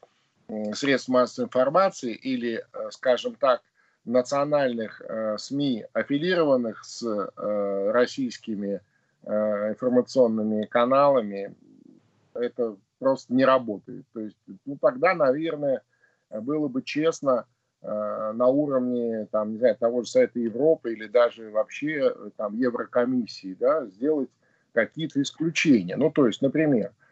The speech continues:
э, свобода слова,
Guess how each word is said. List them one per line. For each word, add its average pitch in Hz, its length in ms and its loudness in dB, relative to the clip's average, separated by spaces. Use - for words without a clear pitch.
э, 107 580 4
свобода 131 640 4
слова, 185 800 4